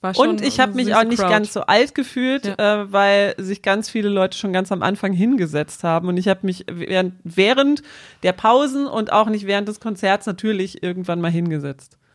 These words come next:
Speaker 1: Aber
Speaker 2: Alles
Speaker 1: um dich herum
Speaker 2: gestanden.
Speaker 1: haben alle gesessen.
Speaker 2: Ja.
Speaker 1: Und da muss ich sagen, Julia Bamberg ist eine reife Leistung für
Speaker 2: <laughs>
Speaker 1: eine reife
Speaker 2: Für
Speaker 1: Frau.
Speaker 2: mich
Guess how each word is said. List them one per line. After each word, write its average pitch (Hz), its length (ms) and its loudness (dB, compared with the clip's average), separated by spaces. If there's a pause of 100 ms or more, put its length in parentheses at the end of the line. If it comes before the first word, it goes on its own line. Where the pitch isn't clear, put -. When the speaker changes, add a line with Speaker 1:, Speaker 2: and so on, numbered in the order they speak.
(160)
Speaker 1:
Aber 180 240 -2
Speaker 2:
Alles 196 140 4
Speaker 1:
um - 80 2
dich - 80 -6
herum - 160 2
Speaker 2:
gestanden. - 80 4
Speaker 1:
haben 165 100 0
alle 202 180 -4
gesessen. 202 480 -6 (320)
Speaker 2:
Ja. 180 120 -4
Speaker 1:
Und 196 200 -6
da 190 80 -6
muss 208 160 -4
ich 190 140 -10
sagen, 196 240 -6
Julia 185 160 -6
Bamberg 185 240 -8
ist 180 120 -14
eine 180 140 -8
reife 175 320 -4
Leistung 170 420 -6
für 262 200 2
Speaker 2:
<laughs> - 40 2
Speaker 1:
eine 494 320 0
reife 180 340 0
Speaker 2:
Für 339 120 0
Speaker 1:
Frau. 339 280 0
Speaker 2:
mich - 260 -6